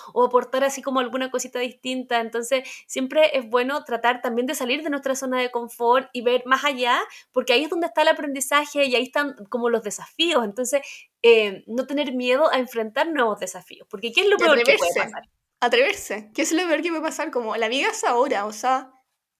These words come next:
Speaker 2: ahora. No vas, no tienes asegurado, no, no sé, veinte o treinta años más. Lo único que tienes asegurado en este minuto es el momento de ahora, el momento presente. Entonces,
Speaker 1: Sí.
Speaker 2: ¿qué es lo que quieres hacer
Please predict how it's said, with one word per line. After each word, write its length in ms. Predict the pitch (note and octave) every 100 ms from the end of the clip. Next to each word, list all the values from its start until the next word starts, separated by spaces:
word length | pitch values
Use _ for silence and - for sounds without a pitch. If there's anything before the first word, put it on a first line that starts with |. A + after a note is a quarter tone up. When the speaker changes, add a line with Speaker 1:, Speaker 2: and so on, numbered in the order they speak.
| _ -
Speaker 2:
ahora. 520 | A3 B3+ G#3+ - - -
No 140 | A#3+
vas, 260 | B3+ C#4 B3
no 100 | A#3+
tienes 200 | B3+ -
asegurado, 600 | E4+ D4 C#4+ D4 D4+ D4
no, 320 | C#4 C4+ _ -
no 100 | B3+
sé, 460 | - C4 G#3+ - _ _ _
veinte 400 | A3 C#4 C#4+ C#4
o 60 | C4+
treinta 300 | C4+ C#4 B3+
años 240 | B3+ A#3
más. 220 | B3+ - _
Lo 140 | A3+ A3+
único 160 | C#4
que 80 | C#4
tienes 200 | C4 C#4+
asegurado 360 | C4+ A#3 G#3+ A#3
en 80 |
este 120 | C4+ C4
minuto 280 | C4+ C4+
es 120 | C#4+ -
el 60 | A3+
momento 440 | A3 A#3 A#3+ B3
de 140 | A3
ahora, 300 | F#3+ F#3 F#3
el 40 | F#3
momento 240 | G3+ G3+
presente. 480 | G3+ G#3 F#3+ - - _ _ _ _ _ _ _
Entonces, 280 | A#3+ A#3 G3
Speaker 1:
Sí. 60 |
Speaker 2:
¿qué 80 | G3
es 100 | -
lo 80 | G3
que 100 | A#3
quieres 260 | A#3 B3+ B3+
hacer 340 | - A#3